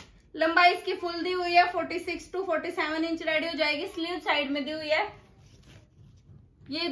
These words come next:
डार्क गाजरी सा कलर आएगा, ये देखिए जैसा वीडियो में दिख रहा है सेम कलर आएगा। फ्रंट पे पूरे पे ये डिजिटल प्रिंट रहेगा। डिजिटल प्रिंट के साथ ये ओरिजिनल मिरर कटदाना पूरा हैंड वर्क किया हुआ है, ये नेक बनाया हुआ है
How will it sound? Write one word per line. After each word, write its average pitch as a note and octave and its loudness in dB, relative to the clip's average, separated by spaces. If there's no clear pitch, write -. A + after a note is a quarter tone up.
डार्क D4+ 10
गाजरी D4+ 6
सा E4+ 2
कलर D4+ 2
आएगा, C#4+ 6
ये D#4 -2
देखिए D4+ -6
जैसा D#4+ -2
वीडियो D#4 -4
में D#4 -4
दिख D#4 -6
रहा D4+ 4
है D#4+ 0
सेम D#4+ -4
कलर D4 0
आएगा। C#4+ 4
फ्रंट E4 2
पे F4 4
पूरे E4 0
पे E4+ -2
ये E4 2
डिजिटल D#4+ 0
प्रिंट D#4+ -2
रहेगा। D#4 4
डिजिटल D4+ -2
प्रिंट D4+ -2
के D#4+ 0
साथ D#4 2
ये D#4 0
ओरिजिनल D4+ 6
मिरर D4+ 4
कटदाना D4 4
पूरा D#4 4
हैंड C#4+ 2
वर्क D#4 2
किया C#4+ 4
हुआ C4+ 8
है, D4 6
ये D4+ 2
नेक C#4+ 2
बनाया C#4+ 4
हुआ D4+ 4
है G#4+ 4